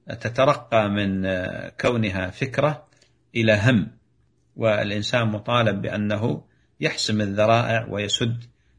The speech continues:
ال-، الطرق التي تقود إلى الوقوع في مثل هذا الأمر. مسألة أخرى،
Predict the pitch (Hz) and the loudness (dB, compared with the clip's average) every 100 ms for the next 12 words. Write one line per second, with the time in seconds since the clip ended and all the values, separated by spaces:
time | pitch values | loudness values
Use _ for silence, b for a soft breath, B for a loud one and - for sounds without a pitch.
0 | _ - 104 95 98 - 131 131 117 110 | _ -6 -4 -2 -2 0 2 2 2 0
1 | 107 - 110 104 - 110 - 131 117 - | 0 0 -2 -4 -4 -6 -4 -2 -2 -2
2 | 101 101 104 - - _ _ _ - 110 | 2 2 2 -2 -16 _ _ _ -8 -2
3 | 110 - 127 120 113 107 101 101 98 98 | -2 0 0 0 -2 -2 -2 -2 -2 -2
4 | 92 98 80 - _ b b b 151 196 | -2 -2 -4 -10 _ b b b 0 0
5 | - 160 143 143 120 110 120 - | 2 2 2 0 4 4 4 -4